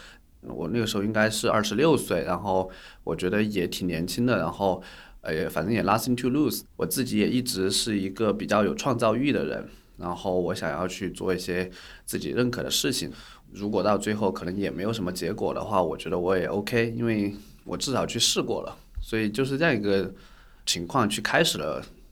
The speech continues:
创业，然后离开大公司，然后自己出来做。所以我为什么说我自己不是一个特别典型意义上的创业者，就是因为其实我离职的时候，我其实连自己做什么都没想好。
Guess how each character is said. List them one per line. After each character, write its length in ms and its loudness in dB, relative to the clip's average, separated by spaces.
创 200 2
业， 140 4
然 100 2
后 120 -2
离 160 0
开 160 -6
大 120 -2
公 180 -6
司， 220 -10
然 100 -2
后 200 -6
自 180 -12
己 120 -12
出 160 -8
来 100 -4
做。 320 -4
所 180 0
以 60 6
我 140 4
为 120 4
什 100 0
么 120 2
说 180 0
我 120 2
自 160 -2
己 60 6
不 140 -2
是 120 0
一 20 2
个 80 2
特 160 -2
别 100 4
典 220 0
型 120 -2
意 40 4
义 80 4
上 120 2
的 40 4
创 180 2
业 80 6
者， 140 4
就 140 2
是 100 0
因 80 4
为 100 6
其 120 -2
实 100 4
我 100 8
离 200 0
职 160 -2
的 120 6
时 120 2
候， 60 6
我 140 2
其 120 -2
实 100 0
连 240 2
自 100 -4
己 140 0
做 240 0
什 100 -2
么 80 -4
都 80 -4
没 140 -2
想 180 0
好。 360 -2